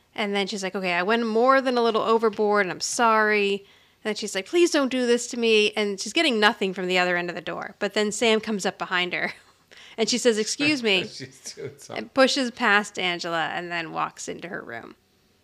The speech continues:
Speaker 1: So she's really treating Angela like a mom here because she can't forget that Angela is the person who owns the room that she's pushing past her to get into, <laughs> you know?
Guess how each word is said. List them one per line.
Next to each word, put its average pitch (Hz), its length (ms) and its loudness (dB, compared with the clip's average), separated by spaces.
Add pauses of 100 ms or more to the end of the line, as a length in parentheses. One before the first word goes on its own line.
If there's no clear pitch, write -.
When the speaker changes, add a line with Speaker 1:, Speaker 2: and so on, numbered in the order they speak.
(220)
Speaker 1:
So 269 140 0
she's 508 360 2
really 240 280 0
treating 185 400 0
Angela 160 300 -4
like 156 200 -6
a 165 40 -10
mom 156 320 -10
here - 360 -12 (120)
because 226 760 -2 (360)
she 330 340 0
can't 427 340 2
forget 320 400 2
that 233 160 0
Angela 302 400 2
is 262 100 2
the 247 100 -2
person 247 380 -2
who 240 220 0
owns 247 340 2
the 233 100 0
room 214 280 2
that - 100 -4
she's 220 160 -2
pushing 214 380 0
past 170 320 0
her 180 100 -6
to 175 80 -8
get 170 220 -4
into, 180 360 -4 (280)
<laughs> - 400 -10
you 254 100 2
know? 240 260 6